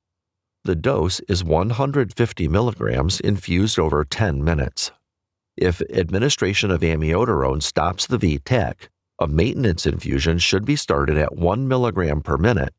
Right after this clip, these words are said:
and run over six hours. If V tach returns, an additional dose of one hundred fifty milligrams over ten minutes may be administered.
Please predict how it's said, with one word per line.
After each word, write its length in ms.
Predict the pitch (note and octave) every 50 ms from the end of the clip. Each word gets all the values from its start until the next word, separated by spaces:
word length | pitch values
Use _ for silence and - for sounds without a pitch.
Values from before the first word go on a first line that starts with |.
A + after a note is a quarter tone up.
| _ _ -
and 200 | G#2+ A2 A2 A2+
run 240 | C3+ D3 D3+ C#3+
over 280 | - B1+ E2+ E2 F2 F2
six 420 | F2 - - D#2+ C#2+ - - - - -
hours. 560 | - E2 E2 D#2+ C2+ A#1+ A#1 A#1 - - - - _ _ _ _ _ _ _ _ _ _ _ _ _ _ _ _ _ _ _ _
If 140 | - A2+ G2+
V 240 | F#2 E2+ A#2+ C#3 F3
tach 400 | - - - C#3+ C3+ C3+ - -
returns, 680 | D#2 C#2+ - - G#2+ A#2 F#2+ C2 B1 C2 E2 - - - - -
an 120 | - F#2+ D#2+
additional 600 | D#2 C#2+ C2+ D#2 G2 B2 - - C#3 G2+ D2 B1+
dose 340 | C2+ C#2+ C2+ D2 E2+ - -
of 140 | F2 D2
one 220 | D#2+ D#2 D#2+ F#2 G#2+
hundred 340 | A2+ B2+ C3+ D3 D3+ C3 -
fifty 320 | - A2 - - - E2
milligrams 640 | D#2 F#2+ A#2 A#2+ A2+ - - D2 C2+ C#2 D2 D#2+ D#2+
over 220 | D#2 C#2 C#2+ C#2+
ten 340 | - - - E2 C#2+ C#2 C#2+
minutes 400 | F2+ A2+ F#2 D2 D2 - - -
may 220 | - A2+ A#2+ C#3
be 200 | C3 A#2 F2+ D2
administered. 760 | C#2+ D2+ D#2 D#2+ F2 F2+ F#2 E2 - - - - A1 - -